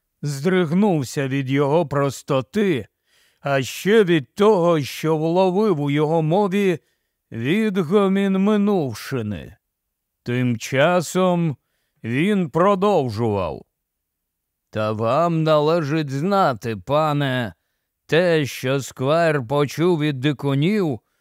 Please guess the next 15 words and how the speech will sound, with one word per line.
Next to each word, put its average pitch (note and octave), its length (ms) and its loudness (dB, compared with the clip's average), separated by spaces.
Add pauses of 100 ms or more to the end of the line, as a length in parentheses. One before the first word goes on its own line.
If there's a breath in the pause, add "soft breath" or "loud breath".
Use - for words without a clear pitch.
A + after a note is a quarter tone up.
(320)
було A2 520 -4
лиш G3 400 -2
малою G3 760 0
часткою C#3 880 0
знання, D3 880 -2 (280)
що - 320 -2
йому B2 440 0
відкрилося. A#2 1160 -4 (800)
Він G#3+ 680 0
не G3+ 180 2
просто F#3+ 840 -2
так D3+ 480 -2
бував D#3 680 0
у D#3+ 140 -2 (100)
Оксфорді, A2+ 1120 -2